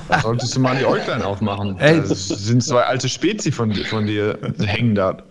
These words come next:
Speaker 2: Zweimal die Nummer sechs. Patrick, was war denn, äh, deine Nummer, wenn du die immer auswählen hättest können?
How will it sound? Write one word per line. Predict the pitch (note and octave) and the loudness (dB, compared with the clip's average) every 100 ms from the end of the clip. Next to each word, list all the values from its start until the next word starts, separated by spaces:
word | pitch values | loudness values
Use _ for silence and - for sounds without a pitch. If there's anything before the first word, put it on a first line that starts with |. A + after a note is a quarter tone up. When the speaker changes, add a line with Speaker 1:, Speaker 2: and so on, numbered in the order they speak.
| - C#3 - - | -16 -14 -12 -6
Speaker 2:
Zweimal | - D#3+ G#3 | 2 4 6
die | F#3+ | 6
Nummer | F3+ F#3 D#3+ | 6 6 6
sechs. | G3 C#3+ | 4 4
Patrick, | E3 F3 F3+ C3+ | 4 6 4 4
was | D#3 D#3 | 2 2
war | D3+ | 2
denn, | E3 D3+ | 2 2
äh, | C#3 | 2
deine | A#2+ D3+ E3+ D3+ A#2+ - C#3 | 2 2 2 2 0 -4 -6
Nummer, | B2 D3+ D#3 C3 | 0 4 6 4
wenn | C#3 | 4
du | C3 | 4
die | B2 B2 B2 - | 6 4 4 0
immer | D#3 C3+ | 0 0
auswählen | D3 - C3 B2+ | 0 -2 -2 -4
hättest | B2 A#2+ - | -4 -6 -6
können? | C#3+ A2+ | -6 -6